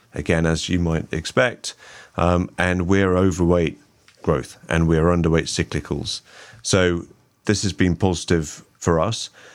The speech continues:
Earnings overall, in terms of announcements for Q one, have been reasonably positive so far, which is a good sign of our stock selection. So,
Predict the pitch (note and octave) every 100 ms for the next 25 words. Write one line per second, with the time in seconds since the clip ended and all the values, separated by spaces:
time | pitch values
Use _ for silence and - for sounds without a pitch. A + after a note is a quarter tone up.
0 | - _ - C3 C#3 F#2+ F2 E2 G2 F2
1 | F#2 F2+ B2+ - - E2 F2 E2+ E2+ G2+
2 | A2 - F#2+ - G2+ F#2+ G2 F2+ F2 G#2+
3 | A#2 - - - - G2 G2 A2 G#2 A2+
4 | G#2 F#2+ F#2+ F2+ G#2 F#2+ - - - -
5 | - D#2 D2+ D2 B1 - F#2+ F#2 F#2 E2
6 | E2+ - _ - A#2 G#2 - F#2+ F2 E2+
7 | E2 E2 - - - E2+ - - D2+ D2
8 | F2+ E2+